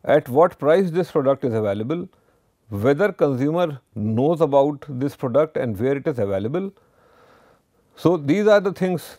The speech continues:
that, these are the four Ps that are responsible for satisfying the customer needs.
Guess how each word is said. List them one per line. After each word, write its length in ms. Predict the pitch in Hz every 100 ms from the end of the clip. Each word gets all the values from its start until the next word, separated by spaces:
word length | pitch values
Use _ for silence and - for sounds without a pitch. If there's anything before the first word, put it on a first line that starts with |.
| -
that, 360 | 131 156 - - _ -
these 260 | 127 190
are 120 | 180 160
the 120 | 165
four 300 | - 151 170
Ps 500 | - 165 143 107 - _ _ _
that 400 | 110 143 156 143 -
are 160 | 139
responsible 680 | 156 131 - 120 120 151 175
for 340 | 185 - 117 139
satisfying 560 | - 110 101 - 139
the 60 | 143
customer 420 | - 104 120 110
needs. 460 | 107 156 190 180